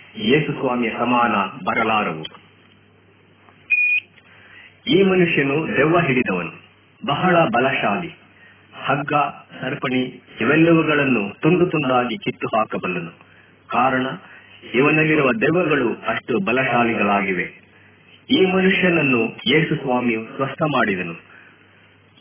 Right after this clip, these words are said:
ಆ ಮನುಷ್ಯನನ್ನು ಹಿಡಿದಿದ್ದ ದೆವ್ವಗಳನ್ನು ಯೇಸು ಸ್ವಾಮಿಯು ಹೊರಡಿಸಿ ಬಿಟ್ಟನು. ದುರಾತ್ಮಗಳು, ಸೈತಾನನು ಯೇಸು ಸ್ವಾಮಿಗೆ ಹೆದರುತ್ತಾರೆ.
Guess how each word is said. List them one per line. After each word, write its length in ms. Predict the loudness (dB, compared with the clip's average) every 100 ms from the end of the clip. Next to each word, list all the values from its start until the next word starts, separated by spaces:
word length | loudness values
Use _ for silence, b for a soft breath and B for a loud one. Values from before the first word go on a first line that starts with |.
| _
ಆ 120 | -2 0
ಮನುಷ್ಯನನ್ನು 720 | 2 2 2 0 0 0 0
ಹಿಡಿದಿದ್ದ 480 | -2 -2 0 0 -2 -2
ದೆವ್ವಗಳನ್ನು 640 | 0 0 2 0 0 -4 -6 B B B B -4
ಯೇಸು 280 | -2 -2 -4
ಸ್ವಾಮಿಯು 480 | -4 -2 0 -2
ಹೊರಡಿಸಿ 460 | -2 0 0 -2 -4
ಬಿಟ್ಟನು. 360 | -4 -6 -8 -14 -20 _ b b b _
ದುರಾತ್ಮಗಳು, 720 | -4 -2 -2 0 0 2 0 -2 -8 -20 -6
ಸೈತಾನನು 680 | 0 0 2 0 0 0 -2 -6 -18 _ -2
ಯೇಸು 240 | 0 0
ಸ್ವಾಮಿಗೆ 480 | -2 -2 0 0 0
ಹೆದರುತ್ತಾರೆ. 680 | 0 0 0 -2 -2 -4